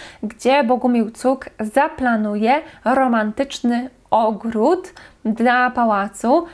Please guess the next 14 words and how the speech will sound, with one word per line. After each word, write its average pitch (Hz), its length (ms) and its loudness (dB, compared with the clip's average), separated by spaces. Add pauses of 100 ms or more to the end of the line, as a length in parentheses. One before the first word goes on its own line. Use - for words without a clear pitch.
(140)
w - 60 -18
stylu - 400 -2
angielskim. 214 800 -2 (340)
Jesteśmy 285 400 2
w 254 40 0
momencie, 233 800 2
kiedy 226 220 -2
właśnie 220 460 -2
bardzo 233 540 0
mocno 214 420 -2
po 247 100 -2
Europie 220 360 0
szerzą 226 460 -2
się 208 220 -2